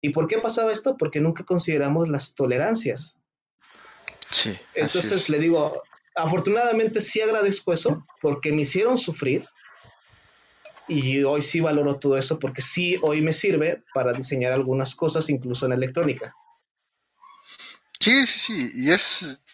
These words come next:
Speaker 2: y es padre, ya si, si te lo enseñaron de esa manera, pues es como que la mejor forma de que digas, "A ver, esta es la ecuación, así debe funcionar", y este, que lo veas físicamente. Ahorita no sé si te has dado cuenta que con los simuladores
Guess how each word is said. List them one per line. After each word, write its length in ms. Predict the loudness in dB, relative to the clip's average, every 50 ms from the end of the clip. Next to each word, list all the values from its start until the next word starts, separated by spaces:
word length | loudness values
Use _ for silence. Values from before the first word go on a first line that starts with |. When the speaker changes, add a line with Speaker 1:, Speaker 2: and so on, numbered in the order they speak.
| -2
Speaker 2:
y 60 | 2
es 140 | 2 2 4
padre, 340 | 6 8 8 8 8 6 4
ya 220 | 4 4 4 6
si, 320 | 4 2 0 0 0 -2 -4
si 100 | -6 -4
te 120 | -4 -2
lo 60 | -2 -2
enseñaron 320 | 0 0 2 2 2 2
de 80 | 2 2
esa 160 | 2 2 2
manera, 320 | 2 2 2 2 0 0
pues 240 | -2 -2 -6 -6 -4
es 80 | -4 -4
como 240 | -4 -4 -4 -2 -2
que 100 | 0 0
la 100 | 0 0
mejor 280 | 0 0 0 0 0 0
forma 460 | -2 0 2 2 2 2 0 -2 -2
de 100 | -4 -6
que 140 | -6 -6 -4
digas, 280 | -2 -2 -2 -2 0
"A 60 | 0
ver, 140 | 0 2 2
esta 180 | 0 0 0 -2
es 40 | -2
la 60 | -2
ecuación, 440 | 0 0 0 0 0 0 -2 0 -2
así 240 | -2 -2 0 -2 -2
debe 220 | -2 -2 -2 -4
funcionar", 560 | -6 -6 -6 -4 -4 -2 0 2 2 0 0 -2 -10 -10 -10 -8 -8 -8 -10 -10 -14 -6 0
y 120 | 2 2
este, 200 | 2 2 0 0
que 120 | 0 2
lo 120 | 4 4 6
veas 240 | 6 6 6 6 4
físicamente. 720 | 4 4 2 2 4 2 2 2 2 0 0 0 -2 -2 -2 -8 -12 -10 0 4
Ahorita 260 | 4 6 6 6 6
no 100 | 6 4
sé 140 | 4 4 2
si 160 | 2 0 2
te 100 | 2 2
has 80 | 4
dado 160 | 6 4 4 6
cuenta 300 | 4 2 4 2 0 0
que 200 | 0 -4 -4 -2
con 260 | 0 2 2 2 2
los 100 | 4 4 4
simuladores 720 | 4 4 2 6 6 8 8 8 6 6 4 4 4 4